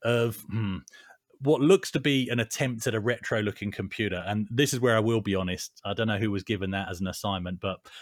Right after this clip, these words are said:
that could have been done better. Um, it's, it's a beige P C looking thing, and in the back you can see some, like,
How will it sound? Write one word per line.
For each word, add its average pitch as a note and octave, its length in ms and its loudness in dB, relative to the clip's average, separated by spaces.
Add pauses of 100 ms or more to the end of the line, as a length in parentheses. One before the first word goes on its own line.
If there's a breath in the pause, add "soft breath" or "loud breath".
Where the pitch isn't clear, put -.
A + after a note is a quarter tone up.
(160 loud breath)
that D3+ 220 4
could D3+ 160 6
have C3 120 6
been A#2+ 200 2
done G#2+ 240 2
better. F2+ 380 -4 (120)
Um, G2 300 -2
it's, A2+ 200 -2
it's C#3 220 0
a B2+ 60 0
beige C3 580 2
P A2+ 220 -2
C G#2+ 300 0
looking G#2 320 -2
thing, G2+ 320 -2 (200 loud breath)
and A#2 100 0
in A2+ 100 2
the A2 60 0
back A#2 340 0
you A2+ 100 -4
can G#2+ 160 -6
see G#2 240 -2
some, - 180 -6
like, G2 320 -4